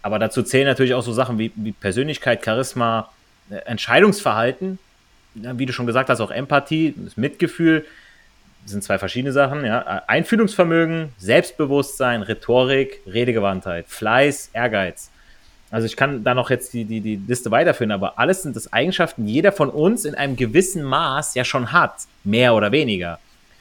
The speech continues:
Das Problem sehe ich hier aber eher, dass wir es selbst kaum in der Hand haben, ob wir diesen Skill gut beherrschen oder nicht.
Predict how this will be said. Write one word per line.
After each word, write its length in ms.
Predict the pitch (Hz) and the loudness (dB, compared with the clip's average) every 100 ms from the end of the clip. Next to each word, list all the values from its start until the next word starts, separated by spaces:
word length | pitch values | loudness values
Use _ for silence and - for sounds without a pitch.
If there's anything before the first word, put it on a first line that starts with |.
| _ _ | _ _
Das 160 | 110 | -6
Problem 420 | - 110 117 139 | -2 0 2 2
sehe 220 | 113 107 104 | 2 0 0
ich 200 | 202 220 | -2 -2
hier 420 | - - 220 117 | -6 2 6 6
aber 220 | 101 98 | 4 -2
eher, 240 | 143 151 110 | 2 2 2
dass 260 | 110 - | 0 -4
wir 200 | 104 98 | -6 -4
es 220 | 92 - | -6 -6
selbst 360 | - 127 - - | -2 -2 -2 -8
kaum 260 | - 143 139 | 0 2 2
in 60 | |
der 200 | 117 107 | 0 4
Hand 320 | 151 220 - | 4 4 -2
haben, 520 | 107 107 120 160 214 - _ _ _ _ _ _ _ | -2 0 2 0 -4 -6 _ _ _ _ _ _ _
ob 260 | 185 - | 4 4
wir 120 | 165 156 | 4 4
diesen 280 | 156 151 | 2 -2
Skill 380 | 135 - 170 147 | -4 2 4 4
gut 280 | 127 180 180 | 2 0 4
beherrschen 480 | 156 127 147 - 131 | 2 4 4 2 0
oder 200 | 113 110 | 0 2
nicht. 420 | 175 143 - - | 2 0 -2 -12